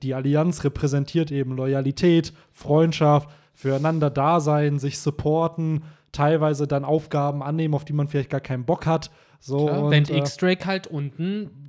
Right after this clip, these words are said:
Speaker 2: ne, auch zum Beispiel verteidigt und
Speaker 1: Ja.
Speaker 2: andere Piraten halt alle da mit dabei sind,
Speaker 1: Ja,
Speaker 2: ne,
Speaker 1: und ich
Speaker 2: um
Speaker 1: glaube,
Speaker 2: dann
Speaker 1: das
Speaker 2: den
Speaker 1: wird das
Speaker 2: Gedanken
Speaker 1: Spannende halt,
Speaker 2: weiterzuführen.
Speaker 1: dass am Ende diese Message gewinnen wird, dieses, dass du,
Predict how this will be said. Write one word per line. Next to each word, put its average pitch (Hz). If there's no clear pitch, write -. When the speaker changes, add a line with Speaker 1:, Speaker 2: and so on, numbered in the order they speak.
Speaker 2:
ne, 175
auch 220
zum -
Beispiel 151
verteidigt 143
und 135
Speaker 1:
Ja. 147
Speaker 2:
andere 156
Piraten 139
halt 143
alle 143
da 139
mit 143
dabei 156
sind, 131
Speaker 1:
Ja, 160
Speaker 2:
ne, -
Speaker 1:
und 143
ich 147
Speaker 2:
um -
Speaker 1:
glaube, 190
Speaker 2:
dann 151
Speaker 1:
das -
Speaker 2:
den 135
Speaker 1:
wird 214
das 175
Speaker 2:
Gedanken 123
Speaker 1:
Spannende 180
halt, 117
Speaker 2:
weiterzuführen. 117
Speaker 1:
dass 127
am 139
Ende 165
diese 175
Message 160
gewinnen 156
wird, 117
dieses, 123
dass 131
du, 151